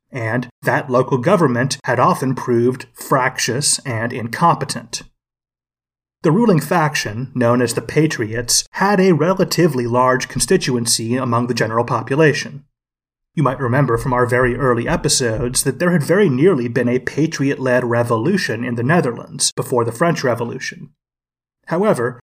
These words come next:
after being installed by the conquering Republican forces in the seventeen nineties, the successive Patriot governments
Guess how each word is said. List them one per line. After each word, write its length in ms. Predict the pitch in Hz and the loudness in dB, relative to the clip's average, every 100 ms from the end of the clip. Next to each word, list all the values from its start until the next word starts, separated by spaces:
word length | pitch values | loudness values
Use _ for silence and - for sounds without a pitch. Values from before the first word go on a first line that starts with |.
| _ | _
after 320 | 147 156 185 | -4 0 0
being 260 | 180 202 185 | 4 4 4
installed 720 | 147 - 185 180 120 120 120 | 4 2 2 4 4 0 0
by 180 | 120 120 | 0 0
the 160 | 123 | -2
conquering 580 | 120 - 139 139 139 127 | -4 0 0 2 2 2
Republican 520 | 123 - 135 131 - | 0 0 -2 -2 -4
forces 560 | 113 - 143 143 151 143 | -2 2 2 2 -2 -2
in 80 | 120 | -4
the 60 | |
seventeen 520 | 117 123 117 113 127 120 | -2 -2 -2 -4 -2 2
nineties, 640 | 151 151 120 117 120 - _ | 4 4 2 0 -2 -4 _
the 160 | - 139 | -2 0
successive 680 | - 143 - 196 185 151 147 | 0 -2 -2 0 0 0 0
Patriot 540 | - 156 160 135 127 | 2 2 2 -2 0
governments 640 | 127 147 120 104 120 - | 0 0 0 -6 -4 -2